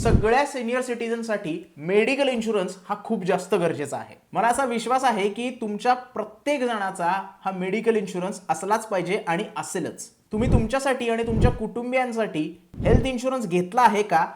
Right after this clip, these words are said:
हे मला कमेंटमध्ये कळवा आणि जर नसेल घेतला तर तुम्ही तो का घेतला नाहीये याचं कारणही मला कळवा. आणि फक्त कारण कळवत बसू नका, हेल्थ इन्शुरन्स घ्या. आता माझ्या काकांसारख्याच सिनियर सिटीजन लोकांसाठी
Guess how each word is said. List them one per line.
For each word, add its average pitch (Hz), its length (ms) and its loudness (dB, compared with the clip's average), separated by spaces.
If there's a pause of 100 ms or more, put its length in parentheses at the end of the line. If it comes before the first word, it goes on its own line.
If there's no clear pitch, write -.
(140)
हे 208 60 -2
मला 214 220 0 (260)
कमेंटमध्ये 226 480 0
कळवा 139 280 -4 (220)
आणि 170 220 -2
जर 220 160 0
नसेल 208 440 0
घेतला 175 380 0 (100)
तर 208 80 -4
तुम्ही 208 280 -4
तो 262 60 -2
का 254 300 0
घेतला 233 340 0
नाहीये 196 320 -4
याचं 220 240 -2 (160)
कारणही 208 340 2
मला 165 180 -6
कळवा. 117 360 -12
आणि 196 160 2
फक्त 233 280 -2
कारण 240 400 2
कळवत 254 280 4
बसू 233 260 -2
नका, 214 260 -4 (320)
हेल्थ 190 240 0
इन्शुरन्स 208 520 -4
घ्या. 139 260 -4 (220)
आता 170 200 0
माझ्या 240 180 0
काकांसारख्याच 240 880 -6
सिनियर 233 340 2
सिटीजन 254 440 -6
लोकांसाठी 208 800 -4